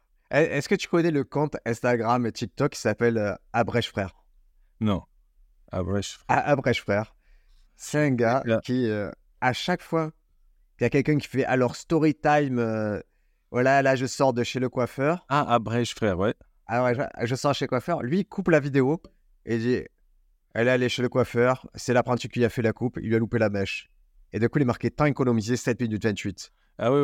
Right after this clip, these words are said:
Speaker 2: oui, je, je,
Speaker 1: Et à
Speaker 2: je l'ai vu, un
Speaker 1: qu'est-ce
Speaker 2: truc
Speaker 1: qu'il, le mec, il a
Speaker 2: totalement
Speaker 1: pris trois cent mille abonnés en quelques jours. Le concept, il est mortel.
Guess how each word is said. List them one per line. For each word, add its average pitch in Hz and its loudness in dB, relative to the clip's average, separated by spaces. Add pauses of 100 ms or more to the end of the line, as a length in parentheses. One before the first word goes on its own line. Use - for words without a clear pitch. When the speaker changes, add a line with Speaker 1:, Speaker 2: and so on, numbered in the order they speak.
Speaker 2:
oui, 123 2
je, 117 0
je, 113 -2
Speaker 1:
Et 131 0
à 131 2
Speaker 2:
je 123 -6
l'ai 127 0
vu, 139 0
un 120 2
Speaker 1:
qu'est-ce 175 0
Speaker 2:
truc 147 -4
Speaker 1:
qu'il, - -4
le 147 4
mec, 170 2
il 135 0
a 127 2
Speaker 2:
totalement 110 -6
Speaker 1:
pris 143 -2
trois 175 0
cent 151 -2
mille 147 0
abonnés 131 0
en 117 0
quelques 127 -2
jours. 117 -2 (300)
Le 110 0
concept, 131 0
il 98 -4
est 95 -4
mortel. 139 0